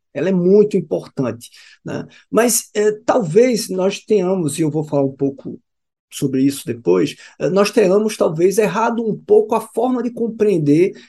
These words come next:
este rito, este procedimento. Porque, eh, a pesquisa de preço, ela tem várias funções,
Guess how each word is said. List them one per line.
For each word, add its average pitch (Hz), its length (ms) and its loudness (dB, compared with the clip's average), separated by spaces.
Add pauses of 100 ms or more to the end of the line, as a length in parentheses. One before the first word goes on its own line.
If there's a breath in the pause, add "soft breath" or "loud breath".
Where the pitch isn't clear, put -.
(120 loud breath)
este 180 540 0
rito, 156 540 -2
este 165 260 -2
procedimento. 175 760 0 (380 soft breath)
Porque, 285 400 2 (340 soft breath)
eh, 214 160 0
a 320 120 2
pesquisa 262 340 -2
de 160 120 -2
preço, 190 300 0
ela 190 120 -2
tem 220 160 0
várias 233 240 0
funções, 214 920 -2